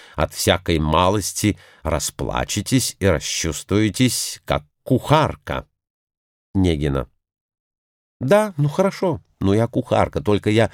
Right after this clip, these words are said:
желаю быть честной. Домна Пантелеевна показывается из дверей. Дулебов. И поздравляю вас.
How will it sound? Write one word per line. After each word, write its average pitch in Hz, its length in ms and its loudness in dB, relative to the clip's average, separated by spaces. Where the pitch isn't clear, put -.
желаю 135 500 6
быть 143 220 0
честной. 64 580 -2
Домна 185 380 4
Пантелеевна 139 640 2
показывается 95 840 0
из 90 100 0
дверей. 78 460 -2
Дулебов. 87 640 2
И 233 180 6
поздравляю 87 1000 2
вас. - 500 -10